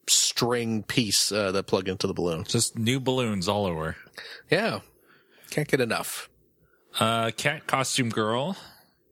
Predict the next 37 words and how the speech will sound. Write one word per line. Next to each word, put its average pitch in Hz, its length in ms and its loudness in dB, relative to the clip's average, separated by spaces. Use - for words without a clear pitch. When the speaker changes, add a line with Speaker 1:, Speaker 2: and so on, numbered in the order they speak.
Speaker 1:
Yep. 123 320 0
She 120 360 2
looks 131 340 0
like, 151 380 -2
uh, 143 480 2
Mike 151 280 0
Myers 113 380 0
in 110 80 2
the 104 80 -2
Cat 123 140 0
in 98 80 -2
the 113 80 2
Hat 101 180 0
movie. 90 260 0
Speaker 2:
Yeah. 85 380 0
Or, 92 160 0
<laughs> - 260 -10
you 110 120 -4
know, 90 240 -2
someone 95 320 -2
from 87 200 -2
Cats. - 580 -2
Speaker 1:
Oh, 320 240 2
yeah. 285 180 0
<laughs> 427 120 0
I 220 200 0
didn't 208 260 0
even 156 220 -2
think 240 140 0
of 131 80 2
that. 170 260 0
Yeah, 196 240 2
it 123 100 -4
totally 220 320 0
looks 117 240 0
like 110 220 0
a 104 260 2